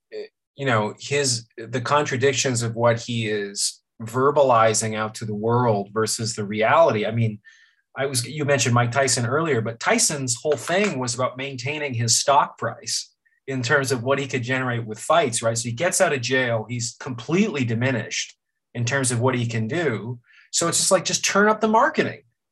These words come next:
If the product itself doesn't work anymore, that's okay. We can fight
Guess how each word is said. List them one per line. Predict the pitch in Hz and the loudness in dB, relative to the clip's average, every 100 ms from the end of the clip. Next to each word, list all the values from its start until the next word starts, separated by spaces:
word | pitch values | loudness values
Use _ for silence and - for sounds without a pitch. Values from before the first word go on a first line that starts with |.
| _ | _
If | 147 127 | -6 -4
the | |
product | 127 170 196 240 208 | -2 4 6 6 4
itself | 147 - 160 165 - | 2 2 6 6 4
doesn't | 151 135 127 | -2 -2 -2
work | 170 190 | -2 -2
anymore, | 156 131 120 175 | -4 -4 -4 0
that's | 381 381 | 0 0
okay. | - 135 120 127 147 147 | -2 -2 -2 -2 -4 -8
We | 156 | -6
can | 170 | -6
fight | - 170 151 | 2 2 2